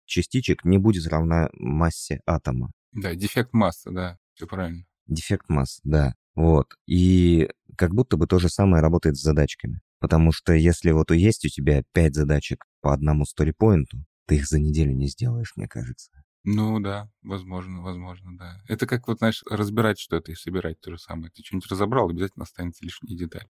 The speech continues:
Speaker 2: И здесь непонятно, как это вообще работает. И мне кажется, такой вот закон должен быть. Мне нужно какую-нибудь теорему или аксиому, чтобы не доказывать, <laughs> так сказать, вывести. И, ну, опять же, вопрос целеполагания, да. Ну, мы хотим точно. Не, понятное дело, что компании, которые работают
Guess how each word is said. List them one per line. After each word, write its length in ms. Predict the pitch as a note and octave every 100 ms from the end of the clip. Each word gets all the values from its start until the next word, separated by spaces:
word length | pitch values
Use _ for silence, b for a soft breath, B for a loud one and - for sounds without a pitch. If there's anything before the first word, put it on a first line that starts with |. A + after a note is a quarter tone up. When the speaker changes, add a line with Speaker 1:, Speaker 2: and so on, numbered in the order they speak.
| _
Speaker 2:
И 100 | F2+
здесь 180 | E2+ E2+
непонятно, 480 | F#2+ E2+ F#2+ F2 E2+
как 220 | - -
это 140 | - E2
вообще 240 | - F#2
работает. 420 | E2+ E2 D#2+ - _ _ - _ -
И 40 |
мне 160 | A#2+ C3+
кажется, 280 | D#3 - -
такой 160 | -
вот 100 | B2+
закон 320 | C3 - A#2
должен 280 | E2+ E2 E2
быть. 100 | D2+ -
Мне 120 | G2+
нужно 480 | G2+ A2 B2 A#2 A2
какую-нибудь 340 | G#2+ A2+ -
теорему 380 | A2 A2 A#2+ F2+
или 80 | F2+
аксиому, 560 | - - G#2 G#2+ F#2 - _
чтобы 220 | - F2
не 80 | F#2
доказывать, 480 | F#2 - F2 F2 - -
<laughs> 100 | B2+
так 140 | G2
сказать, 220 | G2 F2+
вывести. 440 | F#2 F#2+ F2+ - -
И, 240 | E2+ F#2 - _
ну, 300 | B2+ E3+ -
опять 300 | - B2 E3+
же, 120 | G#2+ G2 -
вопрос 400 | A#2+ B2+ C#3 D3+
целеполагания, 760 | - C#3 A#2+ B2 A#2+ G#2+ F2+ E2
да. 220 | F2 D#2+
Ну, 400 | G2 A2 G2+ - _ _
мы 260 | A#2 A#2+ B2
хотим 340 | B2 - A#2+
точно. 420 | D#3 E3+ - B2 - -
Не, 140 | B2
понятное 440 | - G#2+ F3+ - G#2
дело, 280 | A2 A2+
что 460 | G2 - G#2 F#2 F2+ - _
компании, 520 | G2+ G2 B2 A2 G2
которые 460 | F2 F#2+ G2+ F#2 F#2
работают 640 | F#2+ G2 G#2+ - F2 E2+